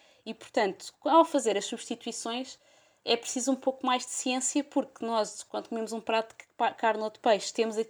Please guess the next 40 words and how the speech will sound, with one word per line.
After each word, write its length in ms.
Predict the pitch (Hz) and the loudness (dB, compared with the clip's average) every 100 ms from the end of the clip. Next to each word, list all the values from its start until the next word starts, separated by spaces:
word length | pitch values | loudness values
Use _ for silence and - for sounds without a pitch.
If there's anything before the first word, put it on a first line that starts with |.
| - | -6
temos-los 420 | 233 233 226 220 | -4 -4 -6 -8
todos. 400 | - 269 311 - - - - _ | 0 4 4 0 -12 -20 -20 _
Quando 300 | - 311 311 | 4 8 8
fazemos 340 | 311 311 311 302 | 6 4 6 6
um 120 | 311 | 6
prato 340 | 302 311 311 - | 4 -2 -4 -10
vegetariano 600 | - - 294 294 294 302 | -8 0 2 4 4 4
ou 60 | |
vegan, 360 | 269 247 190 180 | 2 0 -2 -6
temos 340 | 175 208 208 - | -4 -4 -4 -8
realmente 520 | 247 233 233 233 226 | -2 0 0 -4 -10
de 80 | 226 | -4
olhar 220 | 226 226 214 | 0 2 0
para 160 | 214 | 0
os 120 | 202 | -2
alimentos 360 | 202 214 214 214 | -2 -4 -6 -8
que 40 | |
estamos 220 | - 220 214 | -10 -8 -6
a 40 | |
usar 280 | 220 254 277 - - - _ | 2 2 2 -8 -20 -20 _
e 120 | 254 | -8
ver 220 | 226 277 277 | 4 4 4
se, 420 | - - - - _ _ _ | -4 -8 -8 -12 _ _ _
com 140 | 226 | -4
recurso 440 | - - 226 - | -4 -4 -4 4
a 20 | 214 | 6
alguma 260 | 208 214 | 6 0
tabela, 440 | 208 202 196 214 226 | -4 2 4 4 2
e 100 | 202 | 0
esta 240 | 196 226 | -2 -6
informação 460 | 214 214 202 - 196 | -8 -8 -8 -6 -6
não 80 | |
existe 340 | 202 196 202 - | -6 -6 -8 -8
assim 240 | - 196 | -6 -6
com 160 | 185 190 | -4 -4
grande 340 | 190 190 180 | -2 -4 -6
frequência 500 | - _ 185 175 - | -16 _ -2 -2 -4
que 120 | 180 | -6
eu 80 | 180 | -6
tenha 480 | 175 180 175 170 165 | 0 0 0 -2 -6